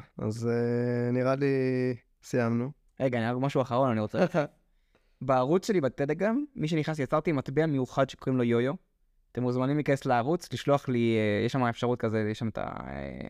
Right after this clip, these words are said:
Speaker 2: משתמש שלי בטלגרם, תשלחו
Speaker 1: תסביר להם
Speaker 2: את ה-
Speaker 1: כאילו על הקטע בטוקנים, מה
Speaker 2: כן.
Speaker 1: אתם הולכים לקבל?
Speaker 2: אז תקבלו בעצם אלף טוקנים של יו-יו, הם לא שומעים כלום, כן? הם סתם מגניבים.
Speaker 1: <laughs>
Speaker 2: אתם מקבלים אלף טוקנים שאני יצרתי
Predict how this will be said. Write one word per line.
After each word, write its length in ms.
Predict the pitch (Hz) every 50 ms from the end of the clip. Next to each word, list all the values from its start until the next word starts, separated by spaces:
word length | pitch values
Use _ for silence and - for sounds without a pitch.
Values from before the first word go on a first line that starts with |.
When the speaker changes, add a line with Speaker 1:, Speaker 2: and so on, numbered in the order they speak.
| -
Speaker 2:
משתמש 300 | - 135 - 117 123 127
שלי 120 | 127 120 110
בטלגרם, 380 | 110 123 143 151 202 196 151
תשלחו 180 | 120 - 127 120
Speaker 1:
תסביר 160 | 127 143 147
להם 140 | 151 156 151
Speaker 2:
את 40 | 147
ה- 40 |
Speaker 1:
כאילו 140 | 131 156 151
על 60 | 147
הקטע 240 | 143 139 - 156 151
בטוקנים, 540 | 151 151 147 202 202 - - 127 110 104 110 139
מה 140 | 147 135 135
Speaker 2:
כן. 60 | 151
Speaker 1:
אתם 40 | -
הולכים 160 | 143 - -
לקבל? 360 | 147 - 170 165 170 143 117 107 -
Speaker 2:
אז 100 | 143 139
תקבלו 460 | - 147 - 151 143 160 185 233 240
בעצם 320 | 185 175 180 - 226 214 196 - _
אלף 340 | - 190 208 233 226 - - _
טוקנים 500 | _ - 160 180 - 220 226 302 359 330 277 -
של 220 | - - - 135
יו-יו, 300 | 135 127 131 139 165 175 - -
הם 100 | 147 156
לא 60 | 202
שומעים 160 | 214 220 190
כלום, 240 | 175 151 127 107 101
כן? 200 | - - 135 165 175 -
הם 80 | - 131
סתם 200 | - - 143 135
מגניבים. 280 | 123 120 117 110 107 104 - _ - _ _
Speaker 1:
<laughs> 240 | - 160 - - - -
Speaker 2:
אתם 80 | 123 139
מקבלים 220 | 139 151 180 202 196 -
אלף 160 | 202 202 -
טוקנים 320 | - 208 - 214 208 214
שאני 220 | 190 - 156 165 156
יצרתי 440 | 143 - 139 135 147 165 - 226